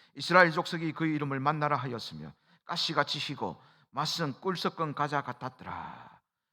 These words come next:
그런데 이들이, 여러분, 부정적인 시각으로 바뀌어지게 되는 것입니다. 부정적인 시각이, 어, 이들에게 되어지니까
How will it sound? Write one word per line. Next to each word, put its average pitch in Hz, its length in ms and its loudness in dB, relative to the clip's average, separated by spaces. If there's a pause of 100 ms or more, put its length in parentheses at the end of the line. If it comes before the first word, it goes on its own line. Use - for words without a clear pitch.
(120)
그런데 104 420 -10 (260)
이들이, 185 320 -6
여러분, 160 340 -4
부정적인 226 600 -6
시각으로 160 560 -4
바뀌어지게 131 540 -8
되는 - 240 -20
것입니다. - 500 -20 (440)
부정적인 233 640 0
시각이, 190 760 0 (360)
어, 139 180 -4
이들에게 202 360 -2
되어지니까 156 880 -4